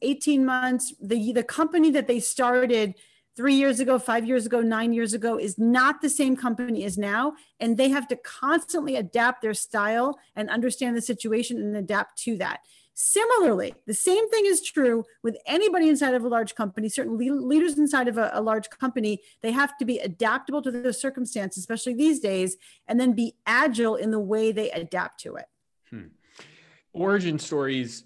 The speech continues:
Speaker 2: just fascinate me. So how did you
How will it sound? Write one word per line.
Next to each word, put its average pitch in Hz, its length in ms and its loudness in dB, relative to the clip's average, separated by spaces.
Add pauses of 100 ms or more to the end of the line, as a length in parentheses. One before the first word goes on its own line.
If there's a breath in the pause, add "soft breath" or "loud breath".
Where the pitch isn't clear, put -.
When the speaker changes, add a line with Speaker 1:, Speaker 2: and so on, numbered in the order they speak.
Speaker 2:
just 127 300 -8
fascinate 113 680 -2
me. 104 300 -6
So 147 200 -2
how 165 320 0
did 247 240 0
you 165 200 -8